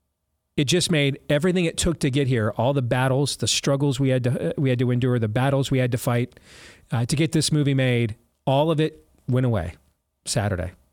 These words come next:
Like, it never happened. And to sit in that theater and to hear the audience's response, uh, I'm getting a lot of emails of, with reviews from people in the audience. Um,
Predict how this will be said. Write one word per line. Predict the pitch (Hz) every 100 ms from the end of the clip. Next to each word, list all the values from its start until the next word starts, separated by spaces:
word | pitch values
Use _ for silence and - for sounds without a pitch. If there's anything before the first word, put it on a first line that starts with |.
| _
Like, | 123
it | 113
never | 117 127 120
happened. | 101 87 95 - _ _ _ _ - - -
And | - 120 127
to | 127
sit | 131 - 170
in |
that | 156 135
theater | - 139 123 107 101 - _
and | 120 117
to |
hear | 113 143
the | 131 123
audience's | 120 123 120 117 110
response, | 107 - 123 120 117 - - - - - - _
uh, | 120 120
I'm | 147 139
getting | 127 151 143
a | 127
lot | 131 139
of | 139
emails | 139 131 131 127 123 - -
of, | 131
with | 139 135 -
reviews | 131 131 127 123 117 -
from | - 127
people | 117 131 127
in | 123
the | 123
audience. | 120 123 120 120 - - _ -
Um, | 113 113 113 110